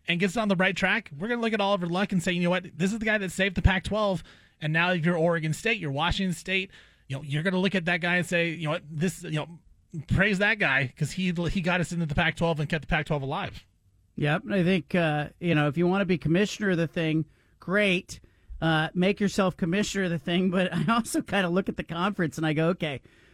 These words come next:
Speaker 2: Um, you know, here's what one person told me as well. Like, you know, there's gonna be a lot of lawyers involved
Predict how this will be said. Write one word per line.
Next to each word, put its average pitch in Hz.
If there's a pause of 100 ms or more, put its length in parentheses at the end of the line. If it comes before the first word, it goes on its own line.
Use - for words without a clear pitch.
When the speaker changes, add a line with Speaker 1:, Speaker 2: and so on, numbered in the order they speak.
(180)
Speaker 2:
Um, 170 (240)
you 220
know, 190
here's 262
what 285
one 220
person 208
told 196
me 170
as 151
well. 165
Like, 151
you 185
know, 165
there's 214
gonna 339
be 277
a 240
lot 190
of 190
lawyers 175
involved 127